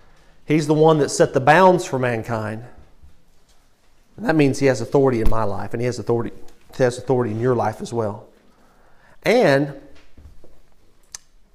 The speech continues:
he's, he's set up a way where we can know him, where we can seek him, and we can find him if we grope for him. But you know what? We don't have to grope for him. He's given us a book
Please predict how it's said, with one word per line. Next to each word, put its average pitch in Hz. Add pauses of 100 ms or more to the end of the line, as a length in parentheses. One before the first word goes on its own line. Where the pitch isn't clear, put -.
(240)
he's, 160
he's 156
set 240
up 208
a -
way 139
where 151
we 165
can 220
know 226
him, 110
where 135
we 170
can 202
seek 226
him, 120
and 117
we 160
can 185
find 202
him 120
if 131
we 165
grope 185
for 123
him. 104 (800)
But 120
you 151
know 160
what? 175
We 156
don't 180
have 170
to 135
grope 156
for 113
him. 123
He's 147
given 139
us 127
a 117
book 113